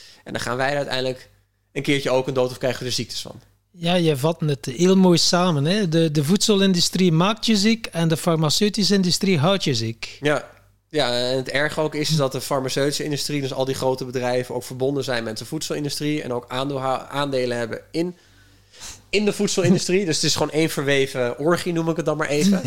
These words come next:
Speaker 2: <laughs>
Speaker 1: Eh, ehm, eh, want, eh, Bayer bijvoorbeeld, eh, om, eh, die heeft, is een heel groot farmabedrijf. Nou, die maakt medicatie, schrijven pillen voor, legaal, goedgekeurd door de wet. Ik noem het gewoon nog steeds legale drugsdealers.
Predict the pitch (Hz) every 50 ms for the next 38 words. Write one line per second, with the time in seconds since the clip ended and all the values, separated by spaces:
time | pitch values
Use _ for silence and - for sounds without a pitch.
0 | 110 - - 208 208 202 170 - - - - - - - - - 123 123 123 123
1 | 123 127 123 123 - - 127 123 123 123 123 120 123 131 131 127 120 120 123 139
2 | - _ - - 131 117 113 113 113 117 120 123 131 127 120 - 131 131 131 127
3 | 123 123 120 127 135 143 151 143 143 135 131 127 120 - 139 127 123 120 120 117
4 | 110 - - - _ _ _ _ _ _ _ _ - - - 120 69 67 69 71
5 | 71 90 - - - - - 127 123 131 131 127 123 120 123 - - 117 120 123
6 | 117 - - - - - - - 123 123 131 127 - 135 123 120 113 - - -
7 | - - 151 156 165 165 165 180 160 156 156 180 - 208 - - - _ _ _
8 | _ _ - 117 113 117 123 123 120 117 - 123 - - - - - 139 143 147
9 | - - 160 156 160 - _ _ _ _ _ _ _ _ _ _ _ _ _ _
10 | _ - - - 131 131 - - 127 - 143 147 147 143 - 143 139 139 143 139
11 | 143 - _ _ - 127 127 139 156 147 - - 127 131 135 131 - - 143 -
12 | - - 143 135 127 127 123 120 120 120 131 135 135 - - - 127 127 127 120
13 | 120 - - 127 123 120 117 - 143 135 123 - 120 - 127 117 117 113 123 131
14 | 135 127 - 156 147 147 160 233 - - -